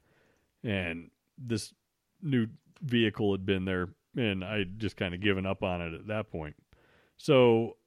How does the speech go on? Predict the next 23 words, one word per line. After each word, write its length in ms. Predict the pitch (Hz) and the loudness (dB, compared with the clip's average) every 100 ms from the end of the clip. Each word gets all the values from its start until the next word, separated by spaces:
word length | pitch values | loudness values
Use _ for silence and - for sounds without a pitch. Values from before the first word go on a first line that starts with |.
| _ _ - | _ _ -10
I'd 220 | 127 120 | -8 0
gotten 300 | 143 160 147 | 2 2 0
off 180 | 139 123 | -4 -4
of 120 | 113 | -4
work. 320 | 127 131 135 | 0 2 0
I'm 160 | 107 95 _ _ | -4 -8 _ _
relaxing. 720 | 123 107 120 127 - 139 123 117 | -6 -2 0 0 0 -4 -4 -4
I, 240 | 92 92 - 123 | -6 -10 -14 -16
I 100 | 101 110 _ _ _ _ - 139 | -16 -16 _ _ _ _ -10 -2
go 220 | 131 123 | 0 2
and 100 | 110 | 0
enjoy 380 | 107 107 113 113 | 0 2 4 4
some 220 | - 107 | 2 0
libations, 800 | 98 107 117 143 - 87 85 - | 0 4 4 4 2 -4 -6 -10
and 240 | 117 101 98 | -8 -8 -6
I 120 | 107 | -6
enjoy 340 | 101 101 107 98 | -4 -2 0 0
a 40 | |
lot 240 | 107 143 | 2 4
of 180 | 123 87 | 2 0
libations. 800 | 107 95 90 82 78 - 73 - _ _ _ _ _ _ _ _ - | 0 0 2 -2 -2 -8 -10 -14 _ _ _ _ _ _ _ _ -6
And, 240 | 202 117 | -2 0
uh, 120 | 98 | -2